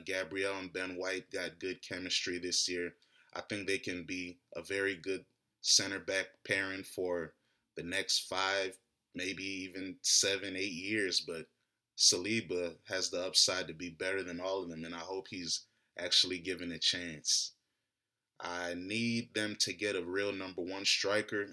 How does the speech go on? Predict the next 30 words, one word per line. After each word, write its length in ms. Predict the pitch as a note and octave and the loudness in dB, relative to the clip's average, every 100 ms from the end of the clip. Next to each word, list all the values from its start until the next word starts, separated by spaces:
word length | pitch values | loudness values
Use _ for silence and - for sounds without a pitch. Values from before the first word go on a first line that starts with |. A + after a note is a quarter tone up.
| - | -4
I 120 | F#2+ | -4
don't 180 | G#2 G2 | -4 -2
mind 340 | G2+ G#2 G2+ | -2 -2 -2
Gabriel 580 | G2 G2 G2+ G2 G2+ G2 | 0 0 0 2 2 2
Jesus 520 | F#2+ F2+ - G#2 G2+ - | 4 6 6 6 2 2
because 360 | F2 G2 E2+ | -2 -4 -2
I 120 | F2 | -2
know, 260 | F2 F2+ F#2 | -4 -4 -2
hey, 340 | F#2 G2 D#2 D2+ _ _ _ - | 0 0 -2 -10 _ _ _ -8
we're 240 | F2+ F#2+ | -2 0
a 60 | G2 | 2
Europa 360 | G2 A#2+ C3 | 4 4 4
League 300 | F#2 F2 E2 | 0 -2 0
team. 320 | - F#2+ E2 D#2+ | 2 2 0 -2
What's 220 | A2 - | 2 2
the 80 | F#2+ | 2
best 320 | E2+ G#2 - | 0 4 4
we 100 | F#2+ | 2
can 220 | - F2+ | -6 -6
get? 320 | F2+ A2 F#2+ - _ _ _ - - | -2 0 -2 -6 _ _ _ -20 -18
You 100 | F2 | -10
can 200 | F2+ F#2+ | -4 -2
argue 360 | G2 A#2+ A#2 G#2 | 2 2 2 -2
there's 260 | F#2+ F2+ | 0 2
only, 280 | G2+ G2+ F#2+ | 2 0 -2
what, 200 | F#2 E2+ | -2 -2
like, 180 | C#2 A#1+ _ _ _ _ _ _ _ _ _ - - - - - | -4 -8 _ _ _ _ _ _ _ _ _ -10 -6 -4 -6 -8
four 400 | F#2 G2 A#2+ A#2 - - - _ - | -4 0 2 2 -2 -12 -20 _ -4
to 120 | F#2+ | 4
six 600 | - - A2 A#2+ - - | 6 8 6 6 4 4